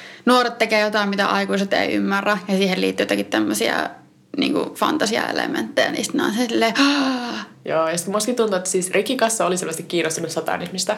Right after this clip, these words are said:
Speaker 1: Mm.
Speaker 2: mut sit mun mielestä tää sen, tai siis tää Garin murha ei sitten, niinku, ollut kyllä mitenkään ehkä liittynyt siihen satanismiin,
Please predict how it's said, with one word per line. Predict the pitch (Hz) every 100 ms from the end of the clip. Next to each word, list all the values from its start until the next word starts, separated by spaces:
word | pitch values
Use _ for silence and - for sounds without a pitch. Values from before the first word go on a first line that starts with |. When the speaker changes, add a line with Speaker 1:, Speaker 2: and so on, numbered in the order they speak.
| -
Speaker 1:
Mm. | 208 196 190
Speaker 2:
mut | 180
sit | 170
mun | 185
mielestä | 185 190 190
tää | 180 165 165 156 - - _ -
sen, | - 175 165 - - - - - -
tai | 165
siis | 165 160
tää | 165 160
Garin | 175 175 160
murha | 156 160 151
ei | - 156
sitten, | - 156
niinku, | 156 85 - - - - -
ollut | 90 87
kyllä | - 165
mitenkään | 160 160 165 170 165 170 -
ehkä | 160 - - -
liittynyt | 175 170 170 - - 185
siihen | - 190 190
satanismiin, | 190 196 202 214 208